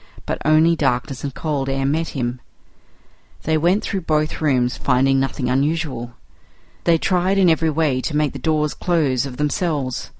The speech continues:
but there was not wind enough even to set the candle flame flickering.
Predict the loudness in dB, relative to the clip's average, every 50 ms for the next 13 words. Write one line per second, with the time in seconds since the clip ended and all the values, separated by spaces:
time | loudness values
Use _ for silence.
0 | -18 -18 -10 -4 -4 -2 2 2 2 2 4 2 2 2 0 -2 0 2 4 4
1 | 6 4 4 4 2 2 2 0 -2 -4 -2 0 0 2 2 2 0 0 -2 -4
2 | -4 -6 -4 -4 -8 -2 0 2 2 2 2 0 -2 0 0 0 0 -2 -2 -4
3 | -6 -6 -6 -4 -4 -2 -2 -4 -6